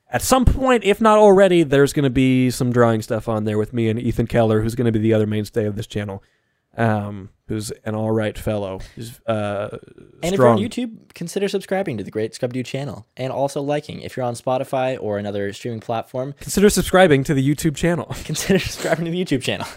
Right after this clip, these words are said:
Speaker 1: Yeah.
Speaker 2: Uh, but also, if you wanna leave us a review, a five-star review, don't even have to put any words there. If you want to, that'd be great. We'll read it on the podcast.
Speaker 1: Does Spotify
Speaker 2: Uh,
Speaker 1: have stars?
Speaker 2: I don't know. I don't know if they do, but I know iTunes does. I know a few other platforms do.
Speaker 1: Yeah.
Speaker 2: And if you could leave a review like that, and if you did enjoy it,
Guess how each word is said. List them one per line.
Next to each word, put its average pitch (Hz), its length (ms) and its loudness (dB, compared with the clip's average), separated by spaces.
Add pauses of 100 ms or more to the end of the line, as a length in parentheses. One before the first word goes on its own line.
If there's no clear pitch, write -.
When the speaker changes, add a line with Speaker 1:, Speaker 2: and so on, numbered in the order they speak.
(360)
Speaker 1:
Yeah. 143 140 4
Speaker 2:
Uh, 131 40 4
but 156 140 0
also, 170 300 2
if 127 100 -2
you 147 60 -2
wanna 139 160 0
leave 131 180 -2
us 120 140 -4
a - 20 -4
review, 135 560 0
a 110 100 -8
five-star 120 440 -4
review, 117 320 -2
don't 120 180 -2
even 113 140 -6
have 113 140 -6
to 107 100 -10
put 117 180 -4
any 110 140 -6
words 113 320 -2
there. 120 160 0
If 110 120 -6
you 98 60 -8
want 113 220 -6
to, 123 60 -8
that'd 98 120 -6
be 92 60 -10
great. 120 260 0
We'll 104 100 -8
read 107 140 -2
it 101 80 -4
on 98 80 -4
the 95 80 -8
podcast. 107 640 -6
Speaker 1:
Does 135 180 -4
Spotify 139 260 0
Speaker 2:
Uh, - 40 -2
Speaker 1:
have 175 160 -2
stars? - 440 -10 (260)
Speaker 2:
I 131 60 0
don't 208 80 -2
know. 190 240 -4 (100)
I 107 120 -6
don't 160 80 -4
know 160 80 -4
if 151 80 -6
they 135 100 -4
do, 120 180 -4
but 98 100 -4
I 107 40 -4
know 143 140 -2
iTunes 165 440 -4
does. 160 240 -2
I 117 120 -6
know 117 100 -4
a 113 60 -4
few 135 160 -6
other 120 100 -4
platforms 117 540 -8
do. 123 200 -2 (360)
Speaker 1:
Yeah. 123 120 -4
Speaker 2:
And 113 160 -4
if 107 140 -6
you 151 80 -2
could 156 140 -4
leave 147 120 -2
a 147 40 -2
review 139 240 -2
like 143 220 -2
that, 147 300 -4
and 104 160 -8
if - 200 -10
you 110 100 -6
did 131 160 0
enjoy 104 300 0
it, 135 180 -4